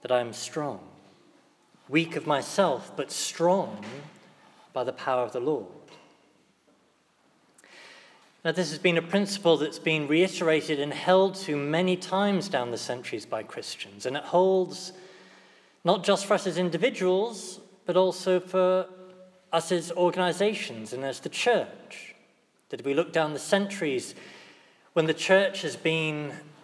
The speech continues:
externally very powerful and materially very rich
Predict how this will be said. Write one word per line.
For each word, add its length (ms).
externally 920
very 200
powerful 880
and 120
materially 680
very 240
rich 760